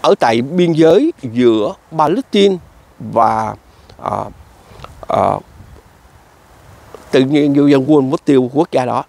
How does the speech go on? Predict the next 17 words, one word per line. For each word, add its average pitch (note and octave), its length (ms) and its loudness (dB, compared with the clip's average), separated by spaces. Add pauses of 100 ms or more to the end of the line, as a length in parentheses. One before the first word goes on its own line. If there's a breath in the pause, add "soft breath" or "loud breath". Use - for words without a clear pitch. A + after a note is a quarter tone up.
(140)
Dân C3 180 2
Dân, B2+ 140 0 (600 loud breath)
à, - 100 -2 (440)
mình C3+ 260 2
để A#2 160 2
bên D3+ 220 0
đó D3+ 140 2
đi. D3 140 2 (1160 loud breath)
Thì G3 280 4 (1160)
tuyên C4+ 200 2
bố C4+ 300 4
hôm G#3+ 200 -6
nay F#3 280 -4 (100)
cho F3+ 100 0
biết G3+ 220 -2 (640)
là C#3 480 4 (280)
chúng F#4 160 0